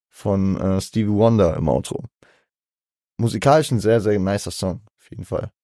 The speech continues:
Also emotional auch und keine Ahnung, das, das Thema catcht schon, ne, und das Thema, ähm, passt auch zum Vibe, den das Album ver-, vermittelt.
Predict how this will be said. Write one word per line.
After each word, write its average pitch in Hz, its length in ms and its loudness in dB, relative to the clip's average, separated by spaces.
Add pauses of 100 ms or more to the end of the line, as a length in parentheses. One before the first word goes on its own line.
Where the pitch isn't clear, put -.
(440)
Also 98 520 0
emotional 123 640 2
auch 104 280 2
und 98 220 -6
keine 107 200 0
Ahnung, 95 340 0
das, - 200 -6
das - 160 -10
Thema 135 300 4
catcht - 580 -6
schon, 151 520 0
ne, 117 260 4
und 113 120 0
das 101 140 -4
Thema, 104 720 2
ähm, 104 160 -4 (1080)
passt - 260 0
auch 120 100 0
zum 101 220 -2
Vibe, 113 220 6
den 107 140 -4
das 104 140 -4
Album 110 300 0
ver-, 98 360 0
vermittelt. 123 600 -4